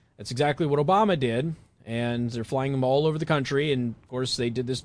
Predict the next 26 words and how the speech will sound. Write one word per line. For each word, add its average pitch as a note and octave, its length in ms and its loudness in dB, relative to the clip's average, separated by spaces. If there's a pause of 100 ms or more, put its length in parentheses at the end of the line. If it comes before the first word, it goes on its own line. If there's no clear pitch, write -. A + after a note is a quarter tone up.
throughout A2 260 -4
covid. G3 400 6
They B2+ 100 -2
did A#2+ 200 -4
this B2 140 -4
during A#2+ 240 -6
the G#2+ 140 -4
tuberculosis C#3+ 760 -2
outbreak. D#3 500 2 (680)
You B2 100 -8
know, B2 40 -2
they B2+ 60 0
did D3 140 0
all F#3+ 200 6
of F3+ 60 4
that A#2 200 0
stuff. A2 340 -4
They A2 100 -8
fly C3+ 240 0
them C3+ 120 0
around C3 200 -2
the A#2 40 -8
country D#3 360 0
and A2 80 -4
cause A#2 500 -2
more, A#2+ 460 -6